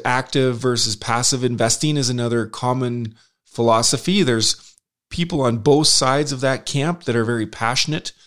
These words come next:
and will argue at great length that active investing is the way to go or passive investing is the only way to go. And those are just each of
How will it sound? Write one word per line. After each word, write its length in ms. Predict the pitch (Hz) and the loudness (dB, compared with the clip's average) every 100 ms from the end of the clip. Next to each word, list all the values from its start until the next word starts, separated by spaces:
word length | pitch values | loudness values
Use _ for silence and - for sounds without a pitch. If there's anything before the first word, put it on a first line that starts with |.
| _ - | _ -8
and 160 | 123 | -4
will 160 | 113 - | -2 0
argue 640 | 123 127 123 127 120 113 - - | 0 0 0 0 0 -2 -10 -10
at 200 | 117 - | -10 -6
great 320 | 120 123 - - _ | -2 -2 -4 -18 _
length 560 | 107 113 143 190 - - | -4 0 0 -2 -6 -6
that 280 | 110 104 - - - _ 123 | -2 -2 -4 -20 -20 _ -4
active 320 | 127 - 131 | -2 0 2
investing 520 | 120 117 113 - 120 | 2 2 0 -2 -4
is 160 | 110 104 | -4 -4
the 100 | 107 | -2
way 180 | 117 | 0
to 80 | 117 | 0
go 400 | 120 117 117 117 | 2 2 4 2
or 260 | 101 90 98 _ _ | 0 -4 -8 _ _
passive 400 | - 135 131 127 | -4 -2 0 0
investing 440 | 120 117 110 131 117 | -2 0 -2 -2 -4
is 120 | 104 | -2
the 100 | 120 | -2
only 240 | 123 120 | 0 -2
way 140 | 113 113 | -2 -2
to 120 | 104 | -4
go. 400 | 113 113 120 113 | -2 0 0 0
And 140 | 101 - _ _ - | -4 -10 _ _ -2
those 200 | 120 117 | 0 0
are 40 | |
just 360 | 113 113 - 127 | -2 -2 -2 -2
each 180 | 123 | 0
of 340 | 123 107 - | 0 -2 -8